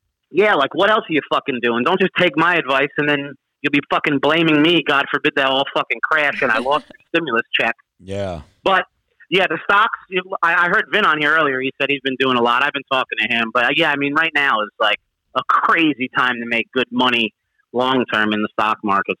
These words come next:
Speaker 1: So, uh, what else did I wanna tell you? Um, here's, here's a conspiracy theory that I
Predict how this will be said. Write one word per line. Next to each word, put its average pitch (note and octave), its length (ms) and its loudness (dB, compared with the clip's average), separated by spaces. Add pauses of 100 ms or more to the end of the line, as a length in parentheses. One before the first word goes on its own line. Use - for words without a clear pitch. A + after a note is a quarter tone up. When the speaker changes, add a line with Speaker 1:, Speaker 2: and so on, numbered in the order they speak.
Speaker 1:
So, G#2+ 200 2 (640)
uh, C3 380 4
what D#3+ 120 2
else D#3 160 0
did C#3+ 80 0
I C3+ 60 0
wanna A#2+ 280 -2
tell A2+ 160 2
you? G#2 120 0 (520)
Um, B2+ 460 0 (360)
here's, G3 260 2 (120)
here's G3 200 0
a F3+ 40 -6
conspiracy D#3 720 -2
theory A#2+ 360 2 (560)
that C3 100 0
I C3 60 -2